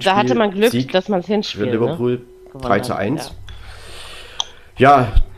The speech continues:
Speaker 2: wieder Konaté getroffen zum eins zu null, wie im Hinspiel auch schon.
Speaker 1: <laughs>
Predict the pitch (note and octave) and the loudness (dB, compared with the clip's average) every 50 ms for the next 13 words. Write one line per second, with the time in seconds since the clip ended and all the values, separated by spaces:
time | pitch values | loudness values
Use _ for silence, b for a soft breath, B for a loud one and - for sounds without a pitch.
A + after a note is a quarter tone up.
0 | b b b b b b - - - - - - - - - D3 G3 F3+ D#3+ - | b b b b b b -20 -20 -20 -20 -20 -20 -10 -4 -2 2 2 2 2 4
1 | - B2+ A#2+ A2+ - - A#2 G#2+ G2+ A2+ A2 - G#2+ G2+ F#2+ F#2+ - G2 - - | 4 2 4 2 2 0 -2 -2 -2 -4 -4 -2 -4 -4 -4 -6 -8 -6 -4 -4
2 | F#2 G2 G2 - - G2+ F#2+ F#2 F#2 F2+ F#2+ D3 F#3 E3+ D3+ E3 D#3+ - - - | -4 -4 -4 -4 -2 -2 -2 -2 -2 -2 0 0 2 2 2 0 0 -2 -2 -2
3 | G2 E2 E2+ - - - - F2+ E2+ E2 - - b b b b b b b b | 0 0 -2 -4 -6 -6 -8 -8 -8 -10 -14 -18 b b b b b b b b
4 | b b b b D#4 D#4+ | b b b b 0 2